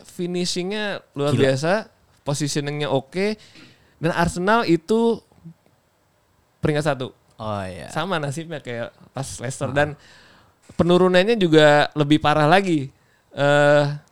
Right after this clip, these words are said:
Speaker 1: peringkat berapa ya? Ketiga atau keempat kita jadi turunnya.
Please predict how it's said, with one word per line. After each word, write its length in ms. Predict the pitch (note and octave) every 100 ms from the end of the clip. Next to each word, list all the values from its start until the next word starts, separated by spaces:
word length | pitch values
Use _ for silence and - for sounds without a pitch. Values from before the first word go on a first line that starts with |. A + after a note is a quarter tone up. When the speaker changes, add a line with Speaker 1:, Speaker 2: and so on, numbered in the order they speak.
| _ _ _
Speaker 1:
peringkat 280 | - C3+ C3
berapa 340 | B2 B2 C3 A3+
ya? 120 | D3+
Ketiga 300 | - B2+ C3+
atau 120 | D#3+ -
keempat 360 | D#3+ G3+ F3
kita 200 | - -
jadi 200 | B2 A#2
turunnya. 380 | A#2 B2 A#2